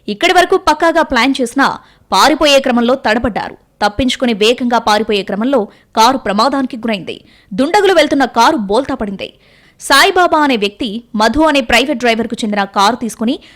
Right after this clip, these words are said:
కలెక్షన్ కోసం వెళ్లాడు. ఉదయం పదకొండున్నర గంటలకు వికారాబాద్ చేరుకున్న సాయిబాబా అక్కడ అన్సారీ అనే వ్యాపారి నుంచి నలభై లక్షలు వసూలు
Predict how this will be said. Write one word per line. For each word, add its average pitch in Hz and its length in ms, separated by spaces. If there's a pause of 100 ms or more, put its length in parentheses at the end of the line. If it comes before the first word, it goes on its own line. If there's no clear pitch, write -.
(120)
కలెక్షన్ 311 360
కోసం 254 240
వెళ్లాడు. 208 360 (360)
ఉదయం 269 340
పదకొండున్నర 254 580
గంటలకు 226 460 (100)
వికారాబాద్ 247 640
చేరుకున్న 214 260
సాయిబాబా 220 560 (320)
అక్కడ 320 160
అన్సారీ 330 480
అనే 285 140
వ్యాపారి 240 460
నుంచి 220 360 (260)
నలభై 247 300
లక్షలు 277 320
వసూలు 247 300